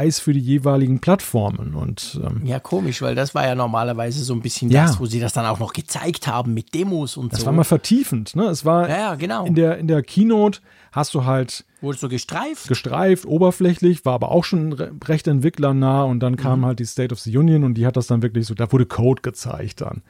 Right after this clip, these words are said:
Speaker 2: Genau, ja, ganz genau.
Speaker 1: Und das, das hat alles sich so, das hat sich alles ein wenig geändert. Letztes Jahr hat man's nicht so wahrgenommen, weil auch alles noch sehr frisch war, die Situation.
Speaker 2: Klar.
Speaker 1: Man, man hat Apple,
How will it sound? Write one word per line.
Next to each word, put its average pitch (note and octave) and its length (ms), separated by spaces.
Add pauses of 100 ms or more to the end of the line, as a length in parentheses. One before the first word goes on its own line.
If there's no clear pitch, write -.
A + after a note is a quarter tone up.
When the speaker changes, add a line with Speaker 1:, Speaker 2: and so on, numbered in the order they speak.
(180)
Speaker 2:
Genau, D3 280
ja, B2+ 180
ganz B2 300
genau. A2+ 300
Speaker 1:
Und A2+ 140
das, C3 260
das - 200
hat - 160
alles E3+ 220
sich F3+ 120
so, D#3 220
das A#2 140
hat D#3+ 120
sich - 160
alles F#3 180
ein D#3 140
wenig E3 180
geändert. C#3+ 360
Letztes D3+ 320
Jahr D3+ 320
hat C#3+ 100
man's D3+ 180
nicht D3+ 120
so B2 160
wahrgenommen, D3 500
weil C3+ 240
auch - 160
alles C#3+ 220
noch C3 100
sehr A#2 140
frisch - 400
war, D#3 160
die C#3+ 80
Situation. D3 720
Speaker 2:
Klar. B2+ 280 (220)
Speaker 1:
Man, B2+ 120
man B2 60
hat - 80
Apple, C3+ 480